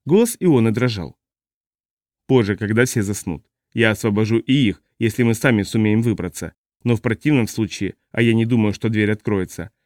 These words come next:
им лучше не знать о когте, Теперь скажи, почему ты должен выйти отсюда прямо сейчас, немедленно?" "Пока ты говорил со стариками", — начал Иона, — меня расспрашивала целая семья.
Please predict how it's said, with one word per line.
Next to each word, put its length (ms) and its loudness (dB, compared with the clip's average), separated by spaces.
им 180 4
лучше 300 0
не 100 4
знать 240 0
о 80 -4
когте, 420 -4
Теперь 220 0
скажи, 320 -2
почему 340 0
ты 120 -2
должен 340 2
выйти 220 0
отсюда 360 -2
прямо 280 0
сейчас, 440 -4
немедленно?" 560 -2
"Пока 220 -2
ты 120 -2
говорил 360 -2
со 140 -6
стариками", — 600 -4
начал 340 0
Иона, — 340 -2
меня 280 2
расспрашивала 640 -4
целая 340 -2
семья. 400 -4